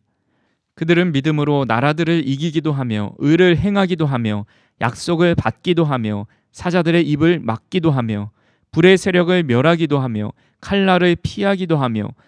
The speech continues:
연약한 가운데서 강하게 되기도 하며 전쟁에 용감하게 되어 이방 사람들의 진을 물리치기도 하며." 사랑하는 성도 여러분, 이 세상을 통치하고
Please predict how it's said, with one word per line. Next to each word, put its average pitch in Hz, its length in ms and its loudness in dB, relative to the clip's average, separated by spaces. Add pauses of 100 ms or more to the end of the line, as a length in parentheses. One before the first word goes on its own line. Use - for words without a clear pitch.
(180)
연약한 160 540 2
가운데서 135 600 0
강하게 160 520 -2
되기도 135 380 -4
하며 113 360 -4 (360)
전쟁에 143 600 0
용감하게 156 640 0
되어 127 360 -2 (280)
이방 151 320 0
사람들의 135 520 -2
진을 123 340 -4
물리치기도 143 840 0
하며." 110 400 -8 (1040)
사랑하는 165 420 2
성도 160 340 0
여러분, 117 520 -2
이 185 140 -2
세상을 185 420 -2
통치하고 139 840 -2